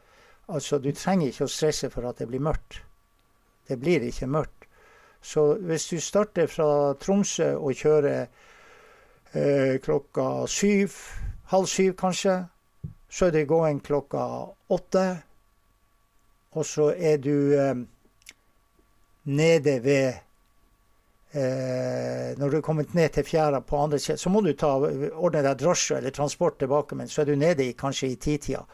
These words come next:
Starter åtte, og så er nede klokka ti. Så det er en lang tur,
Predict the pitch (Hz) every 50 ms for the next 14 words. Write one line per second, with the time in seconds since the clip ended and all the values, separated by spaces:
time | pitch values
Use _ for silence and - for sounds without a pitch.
0 | - _ - - - 175 175 - - 143 - - 147 - - - 143 123 123 120
1 | - - 131 123 127 123 120 127 - - - - - - - - - - - -
2 | _ _ _ - - - - - - 151 151 156 151 170 214 214 - - - 170
3 | 151 135